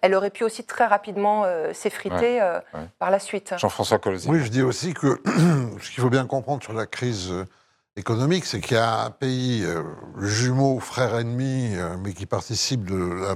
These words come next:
Speaker 3: la même, du même héritage ottoman, la Grèce à côté, dont on a vu que la Grèce avait montré une grande résistance quand même à la purge que lui, économique que lui a imposée l'Europe,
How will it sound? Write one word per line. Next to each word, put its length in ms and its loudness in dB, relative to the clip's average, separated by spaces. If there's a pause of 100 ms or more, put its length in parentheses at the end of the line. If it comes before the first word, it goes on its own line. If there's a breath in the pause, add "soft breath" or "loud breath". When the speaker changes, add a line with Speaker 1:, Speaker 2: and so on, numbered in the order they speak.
(140)
Speaker 3:
la 100 0
même, 380 0
du 100 -6
même 160 4
héritage 420 -2
ottoman, 440 0
la 140 0
Grèce 360 2
à 80 -4
côté, 380 -2 (400 loud breath)
dont 180 0
on 100 2
a 120 2
vu 160 2
que 120 -8
la 120 0
Grèce 340 0 (320 soft breath)
avait 160 2
montré 380 0
une 100 -2
grande 260 2
résistance 640 0
quand 160 -2
même 140 0
à 80 -2
la 100 2
purge 540 -2
que 100 -8
lui, 420 -4
économique 540 0
que 80 -6
lui 140 0
a 20 4
imposée 380 -4
l'Europe, 420 2